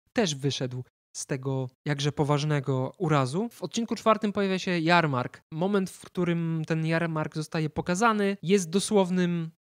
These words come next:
kadrem z solowego komiksu Echo, kiedy była Phoenix. No i pojawia się w tym odcinku też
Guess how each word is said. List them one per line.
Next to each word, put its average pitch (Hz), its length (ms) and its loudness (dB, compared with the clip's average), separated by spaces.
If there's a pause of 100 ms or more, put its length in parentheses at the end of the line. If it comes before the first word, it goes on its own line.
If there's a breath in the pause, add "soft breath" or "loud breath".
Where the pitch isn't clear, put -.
(120)
kadrem 156 540 0 (100)
z - 100 -10 (120)
solowego 170 460 0
komiksu 151 640 -2
Echo, 135 480 -6
kiedy 143 220 -4
była 135 180 -2
Phoenix. 208 560 -4
No 214 60 0
i 247 60 0
pojawia 233 220 0
się 226 100 -4
w - 40 -12
tym 214 140 0
odcinku 208 300 -2
też 196 220 -4